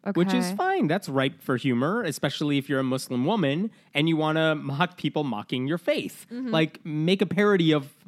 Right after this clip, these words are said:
Speaker 1: what they're, they're doing. I get that.
Speaker 2: Yeah.
Speaker 1: What she said is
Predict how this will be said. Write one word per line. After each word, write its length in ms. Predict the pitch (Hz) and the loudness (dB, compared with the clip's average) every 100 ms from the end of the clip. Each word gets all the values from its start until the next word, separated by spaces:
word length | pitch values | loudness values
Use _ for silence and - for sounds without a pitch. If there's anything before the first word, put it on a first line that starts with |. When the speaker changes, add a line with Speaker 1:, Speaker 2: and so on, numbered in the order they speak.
| 190 | -8
Speaker 1:
what 240 | 139 139 - | -4 -4 -2
they're, 280 | 135 139 - | -2 -2 -4
they're 160 | 123 127 | -4 -2
doing. 340 | 214 220 110 | -2 -2 0
I 80 | 180 | 0
get 180 | 220 214 | 2 0
that. 160 | 101 - _ | -2 -6 _
Speaker 2:
Yeah. 200 | - 185 175 - _ _ _ - | -8 -8 -8 -16 _ _ _ -4
Speaker 1:
What 200 | 170 226 | -4 -2
she 200 | - 220 | -2 -2
said 300 | - 302 220 | -2 -4 2
is 280 | 196 170 | 2 2